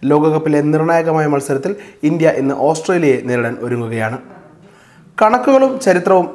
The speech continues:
ഇന്ത്യക്ക് അത്ര ശുഭസൂചനയല്ല നൽകുന്നത്. ലോകകപ്പിൻ്റെ കാര്യത്തിലേക്ക് വരുമ്പോഴായാലും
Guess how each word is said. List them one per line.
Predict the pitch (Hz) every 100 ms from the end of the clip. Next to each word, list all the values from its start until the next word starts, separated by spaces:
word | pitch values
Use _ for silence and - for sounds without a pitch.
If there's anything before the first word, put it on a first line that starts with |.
| -
ഇന്ത്യക്ക് | 156 151 156 -
അത്ര | 127 139 -
ശുഭസൂചനയല്ല | - 131 127 135 127 123 120 -
നൽകുന്നത്. | 117 110 110 110 120 - _ - -
ലോകകപ്പിൻ്റെ | 127 139 156 160 151
കാര്യത്തിലേക്ക് | 147 143 139 143 143
വരുമ്പോഴായാലും | 135 135 135 127 123